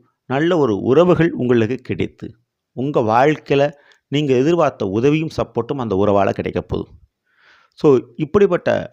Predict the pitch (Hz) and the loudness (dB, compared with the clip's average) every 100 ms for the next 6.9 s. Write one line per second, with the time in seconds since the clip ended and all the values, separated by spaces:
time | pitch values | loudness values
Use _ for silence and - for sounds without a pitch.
0 | _ _ _ _ - 120 139 196 180 170 | _ _ _ _ -10 0 2 4 2 0
1 | 175 113 120 143 135 120 107 - _ - | -2 -2 0 2 0 -2 -4 -10 _ -10
2 | 120 131 117 107 110 107 123 139 110 107 | -4 0 0 0 -2 0 -2 -2 -6 -6
3 | - _ - - 123 135 - 175 151 127 | -10 _ -10 -4 -2 -2 -2 -4 -4 -6
4 | 117 123 110 104 - 101 98 95 113 117 | -6 -8 -8 -10 -14 -14 -8 -6 -8 -10
5 | 107 95 101 127 - 160 110 117 127 190 | -8 -4 -4 -4 -6 -8 -4 -4 -4 -4
6 | 175 160 - 98 - 98 98 95 | -6 -6 -8 -10 -12 -10 -6 -4